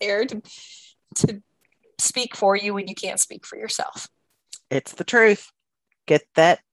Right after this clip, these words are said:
Speaker 2: team together and
Speaker 1: Yes,
Speaker 2: your
Speaker 1: 'cause the,
Speaker 2: papers.
Speaker 1: the team will be able to educate on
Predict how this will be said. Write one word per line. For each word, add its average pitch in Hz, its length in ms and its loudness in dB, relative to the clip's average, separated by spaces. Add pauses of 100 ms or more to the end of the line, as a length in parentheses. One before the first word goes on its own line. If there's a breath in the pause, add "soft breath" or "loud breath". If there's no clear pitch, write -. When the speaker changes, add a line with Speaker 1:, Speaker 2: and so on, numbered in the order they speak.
(140)
Speaker 2:
team 262 540 -2
together 160 800 -2
and 143 120 -2
Speaker 1:
Yes, 220 220 6
Speaker 2:
your - 80 4
Speaker 1:
'cause 240 240 4
the, 214 60 0
Speaker 2:
papers. 170 500 2
Speaker 1:
the 208 120 0
team 226 380 -2
will 220 100 2
be 202 200 -4
able 196 340 -2
to - 220 -4
educate 208 640 -2
on 180 480 -4